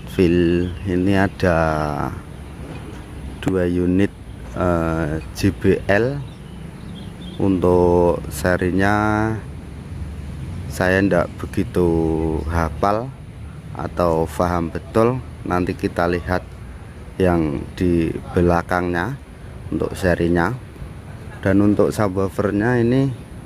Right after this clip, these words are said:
eh, yang satu pakai J B L,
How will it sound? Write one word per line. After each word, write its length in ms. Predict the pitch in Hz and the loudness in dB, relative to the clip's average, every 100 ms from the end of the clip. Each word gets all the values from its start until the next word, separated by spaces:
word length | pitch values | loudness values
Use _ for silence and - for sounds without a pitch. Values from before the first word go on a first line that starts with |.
| - - - - - - - | -16 -16 -14 -14 -14 -14 -2
eh, 260 | 95 95 92 | 2 4 6
yang 160 | 95 98 | 4 2
satu 560 | 98 92 87 113 139 160 - - - - - - - - - - - | 0 -2 0 -2 -2 -4 -10 -16 -16 -16 -16 -16 -16 -14 -14 -14 -6
pakai 480 | 90 87 92 69 - - - | -4 0 2 2 -2 -8 -2
J 80 | 87 | -2
B 160 | - - | 0 2
L, 320 | 87 98 | 4 4